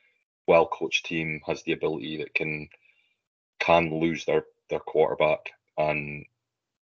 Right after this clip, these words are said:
it's not gonna be an automatic loss. I mean, it helps, obviously, that they were playing the Chicago Bears, but, um, yeah, I think the Ravens, they're, everybody knows what the Ravens are. They're gonna run the ball well,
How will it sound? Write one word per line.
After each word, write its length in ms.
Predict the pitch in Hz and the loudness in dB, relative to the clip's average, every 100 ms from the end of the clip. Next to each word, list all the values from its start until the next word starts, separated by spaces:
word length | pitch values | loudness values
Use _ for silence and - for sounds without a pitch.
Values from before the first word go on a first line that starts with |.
| _ | _
it's 260 | - - - | -6 -6 -8
not 300 | 80 78 - | -4 -4 -2
gonna 200 | 78 76 | -4 -4
be 420 | 73 76 73 71 - _ _ _ - | -6 -8 -8 -12 -16 _ _ _ -6
an 120 | 76 | -2
automatic 560 | 76 73 76 - - - | -2 -2 -2 -2 -4 0
loss. 440 | 78 76 - - _ _ - | 2 0 -6 -14 _ _ -2
I 60 | |
mean, 120 | 87 85 | 0 2
it 80 | - | 2
helps, 280 | 87 80 | 2 0
obviously, 280 | 73 76 78 | -4 -4 -6
that 120 | 73 | -4
they 60 | 73 | -6
were 180 | 76 76 | -4 -6
playing 440 | - 80 76 73 - _ | -4 -2 -2 -4 -18 _
the 80 | - | -2
Chicago 420 | - - 80 76 | -2 0 -4 -4
Bears, 400 | 76 78 76 73 - | 0 0 0 -6 -6
but, 140 | 78 _ _ _ _ _ _ _ | -8 _ _ _ _ _ _ _
um, 520 | 78 76 73 73 73 71 _ _ _ _ _ _ _ _ _ | -4 -2 -2 -6 -12 -14 _ _ _ _ _ _ _ _ _
yeah, 160 | 85 85 | 0 2
I 20 | |
think 200 | 87 85 | 0 -4
the 100 | 82 | -2
Ravens, 360 | 82 82 82 - - | 2 2 0 -8 -6
they're, 220 | 80 67 _ _ _ _ - | -6 -6 _ _ _ _ -4
everybody 320 | 117 123 90 | -2 -2 -6
knows 260 | 78 76 - | -6 -8 -10
what 100 | - | -12
the 140 | 76 | -10
Ravens 260 | 73 71 76 | -10 -8 -8
are. 120 | 73 | -8
They're 100 | 76 | -8
gonna 160 | 76 | -6
run 140 | 78 95 | -2 0
the 80 | 82 | 0
ball 260 | 78 73 | -2 -2
well, 380 | 76 76 76 - | -2 -2 -2 -6